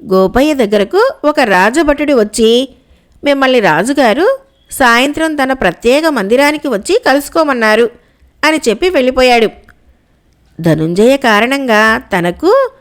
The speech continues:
రాజుగారి ఆదరణ దొరకనున్నదని సంతోషిస్తూ ఆ సాయంత్రం గోపయ్య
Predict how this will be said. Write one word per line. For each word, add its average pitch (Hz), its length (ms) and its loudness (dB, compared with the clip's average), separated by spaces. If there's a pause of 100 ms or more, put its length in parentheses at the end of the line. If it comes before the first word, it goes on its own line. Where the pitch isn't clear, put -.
(260)
రాజుగారి 294 720 0
ఆదరణ 240 520 2
దొరకనున్నదని 226 920 -2 (460)
సంతోషిస్తూ 262 1080 -2 (500)
ఆ 330 180 2
సాయంత్రం 226 760 -2 (220)
గోపయ్య 240 540 0